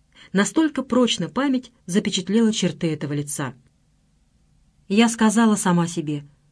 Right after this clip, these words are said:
«Ты расслабилась». Хотя правило всей твоей жизни состоит в том, что нельзя расслабляться.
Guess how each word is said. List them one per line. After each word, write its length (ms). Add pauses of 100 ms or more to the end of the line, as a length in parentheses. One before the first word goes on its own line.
(420)
«Ты 120
расслабилась». 960 (680)
Хотя 280
правило 460
всей 280
твоей 340
жизни 380
состоит 460
в 100
том, 380 (100)
что 220
нельзя 400
расслабляться. 800